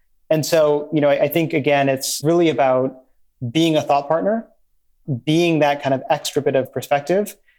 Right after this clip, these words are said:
and helping the founder kind of where you can. And mo-, it's mostly going to be through introductions, do some of that early team building, and potentially get one of those early sales.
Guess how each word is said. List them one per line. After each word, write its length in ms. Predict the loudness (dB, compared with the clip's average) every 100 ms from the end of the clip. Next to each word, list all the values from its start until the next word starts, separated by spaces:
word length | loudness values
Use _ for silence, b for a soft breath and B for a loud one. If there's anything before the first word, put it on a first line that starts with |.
| _ _ _
and 140 | -2 -2
helping 540 | 0 -2 0 0 2
the 80 | 0
founder 600 | 0 0 2 2 2 0
kind 100 | -2
of 140 | -2 0
where 180 | 0 0
you 160 | 0
can. 260 | -2 0 0
And 140 | 0
mo-, 80 | 0
it's 180 | 0 -2
mostly 280 | -2 -2 -2
going 180 | -2
to 80 | 0
be 100 | 0
through 200 | 0 -2
introductions, 840 | -4 -4 -2 -2 0 -2 -2 -4 -10 _ _ _ -2
do 160 | 0 0
some 160 | 0
of 80 | 2
that 140 | 2 2
early 240 | 0 0
team 240 | -2 -2
building, 440 | 0 2 0 -2 -8 -10 -4
and 120 | -4
potentially 440 | -2 -4 -2 -2
get 260 | -2 -2 -2
one 160 | -4 -2
of 60 |
those 180 | -4 -4
early 260 | -6 -8 -8
sales. 440 | -10 -12 -14 -16